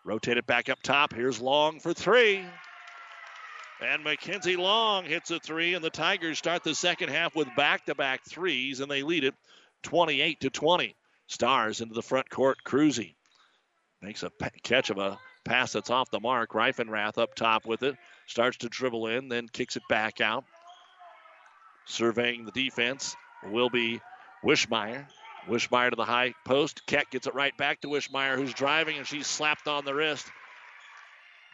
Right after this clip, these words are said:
Foul called there on Lauren Heinrichs. That'll be her first. That was an easy one for the official. You could hear that one all the way up here. And at the line to shoot two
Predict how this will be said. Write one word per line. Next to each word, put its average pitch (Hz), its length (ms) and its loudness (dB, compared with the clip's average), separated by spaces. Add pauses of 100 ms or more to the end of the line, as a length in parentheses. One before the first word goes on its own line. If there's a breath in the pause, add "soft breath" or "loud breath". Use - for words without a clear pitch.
Foul 131 320 0
called 131 340 -2
there 135 160 0
on 123 260 -2
Lauren 131 280 0
Heinrichs. 139 480 -2
That'll 123 160 0
be 123 120 0
her 147 240 2
first. 127 520 -2 (1300)
That 110 140 -4
was 107 140 -2
an 117 100 -2
easy 123 240 4
one 117 240 4
for 107 100 -4
the 107 120 2
official. 110 440 2
You 113 60 -2
could 107 140 -6
hear 120 160 2
that 113 200 0
one 107 120 -6
all 127 260 2
the 110 60 -2
way 123 200 2
up 110 200 -6
here. 113 320 -2
And 110 180 -4
at 117 140 -8
the 135 80 -4
line 120 320 -4
to 107 60 -4
shoot - 300 0
two 131 340 2